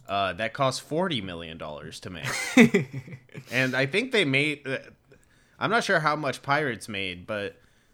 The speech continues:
Speaker 1: uh, the porn one, but I, I think it may be more than what the Polanski one made.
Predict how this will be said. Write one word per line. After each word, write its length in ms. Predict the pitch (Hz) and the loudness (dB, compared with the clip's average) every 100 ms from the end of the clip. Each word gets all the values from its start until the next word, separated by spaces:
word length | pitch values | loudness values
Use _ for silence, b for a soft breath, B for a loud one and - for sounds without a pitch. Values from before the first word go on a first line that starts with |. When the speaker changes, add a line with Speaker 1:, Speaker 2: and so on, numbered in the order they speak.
| _ | _
Speaker 1:
uh, 220 | 101 95 | -2 0
the 120 | 92 101 | 0 -4
porn 360 | 143 170 147 | -4 -2 -2
one, 240 | 101 95 92 | -4 -6 -6
but 340 | 98 95 - - | -4 -4 -6 -8
I, 200 | 110 98 | -8 -6
I 100 | - | -8
think 200 | - 196 339 | -4 -4 -4
it 120 | 185 | -2
may 160 | 208 | -2
be 160 | 175 170 | 0 0
more 240 | 143 160 | 2 2
than 120 | 143 127 | 0 -2
what 160 | 127 | -6
the 80 | 123 | -8
Polanski 580 | 107 - 160 269 - 120 | -10 -12 -10 -8 -2 0
one 220 | 90 82 78 | -2 -8 -10
made. 240 | 64 50 | -12 -16